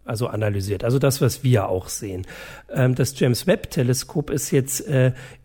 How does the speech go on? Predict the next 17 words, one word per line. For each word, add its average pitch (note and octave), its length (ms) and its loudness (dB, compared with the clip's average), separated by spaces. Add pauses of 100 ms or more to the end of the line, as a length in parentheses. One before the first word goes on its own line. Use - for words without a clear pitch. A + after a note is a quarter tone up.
(120)
ähm, C3 260 6
eher, D#3+ 480 4
also B2+ 240 0
auch D#3+ 180 2
noch E3 140 4
ein C#3 80 4
bisschen F3 340 2
sichtbares F3+ 460 0
Licht. F3+ 140 0
Ich - 40 -10
hab - 140 -2
gelesen, C3+ 220 2
es C3+ 100 0
geht C3 180 -2
ab B2 160 -4
so - 160 -2
Goldfarben, D#3 1080 2